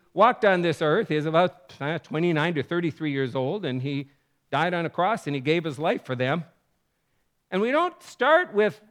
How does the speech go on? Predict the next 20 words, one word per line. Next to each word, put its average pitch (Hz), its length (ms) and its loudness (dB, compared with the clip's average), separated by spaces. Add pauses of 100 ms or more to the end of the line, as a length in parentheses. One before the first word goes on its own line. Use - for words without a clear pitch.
(100)
necessarily 220 640 0
the 165 120 -2
salvation 196 640 0
part. 156 320 0 (200)
We 302 120 -6
start 370 260 -4
with 208 140 -2
who 208 80 -4
Jesus 196 500 -6
is. 110 300 -6 (800)
We 220 100 -2
start 320 360 4
with 240 120 6
the 208 80 2
fact 269 380 2
that 190 160 2
there 285 180 4
is 196 140 4
a 175 100 4
person 180 720 -2